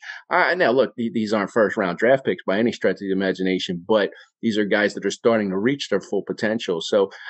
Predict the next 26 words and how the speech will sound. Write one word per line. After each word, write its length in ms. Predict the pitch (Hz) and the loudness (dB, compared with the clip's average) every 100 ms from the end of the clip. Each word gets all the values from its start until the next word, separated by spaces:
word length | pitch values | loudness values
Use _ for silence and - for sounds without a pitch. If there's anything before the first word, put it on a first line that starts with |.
| - | -2
uh, 180 | 170 202 | 0 2
they're 140 | 226 | 0
si-, 380 | - 233 262 - | 0 -2 -4 0
kinda 220 | 202 226 | 0 0
spreading 400 | - 160 151 156 | 0 0 0 2
the 80 | 147 | 4
wealth 300 | 120 117 123 | 6 4 4
on 120 | 110 | 0
offense 460 | 101 98 117 101 107 | 2 0 -2 -2 -2
in 100 | 98 | 0
that 160 | 98 | 0
regard. 440 | 104 92 98 107 92 | 0 0 2 2 0
You 60 | |
see 200 | 92 - | -2 -2
the 120 | 101 95 | -2 0
different 360 | 107 - 98 117 | -2 -2 -2 2
quarterbacks. 520 | 110 95 101 95 - | 2 4 2 0 -2
Johnny 220 | 98 104 | -2 0
Langan 360 | 101 101 110 98 | 0 0 0 -2
comes 240 | 101 85 | -4 0
in, 180 | 95 98 | 0 0
and 100 | 90 | -2
it's 160 | 90 95 | -4 -2
more 220 | 95 92 | -2 0
power 360 | 87 95 95 95 | 0 0 2 2
running, 380 | 95 95 95 | 2 0 -2